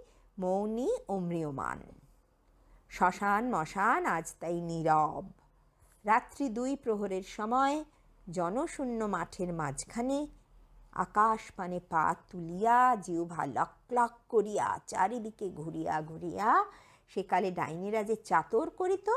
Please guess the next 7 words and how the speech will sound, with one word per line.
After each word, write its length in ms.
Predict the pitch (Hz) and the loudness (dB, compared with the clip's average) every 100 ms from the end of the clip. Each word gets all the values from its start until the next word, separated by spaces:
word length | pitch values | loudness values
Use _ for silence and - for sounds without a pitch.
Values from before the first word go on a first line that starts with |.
| 554 _ _ _ _ _ _ _ _ - | 0 _ _ _ _ _ _ _ _ -4
আজ 520 | 160 160 214 339 - - | 2 4 4 2 -6 -6
আর 180 | 156 139 | -4 -4
সে 280 | - - 127 | -8 -10 -8
চাতর 560 | - - - 294 427 | -8 -8 -4 -2 0
নাই। 300 | 190 101 - - _ _ _ _ _ _ _ | -2 -4 -6 -14 _ _ _ _ _ _ _
মরি, 600 | 185 170 156 170 233 320 | -4 -2 0 0 0 0
মরি, 260 | 339 156 | 0 -2